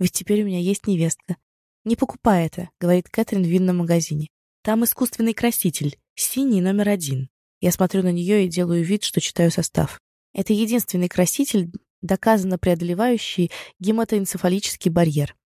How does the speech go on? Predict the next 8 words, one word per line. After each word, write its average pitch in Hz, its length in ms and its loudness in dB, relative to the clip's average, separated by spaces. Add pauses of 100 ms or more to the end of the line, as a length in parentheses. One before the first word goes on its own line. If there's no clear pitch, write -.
(200)
объясняет 165 520 0
она. 156 240 -2 (160)
"Этот 180 220 2
барьер 185 280 2
защищает 175 460 0
мозг 190 240 0
от - 100 -4
токсинов". - 540 -2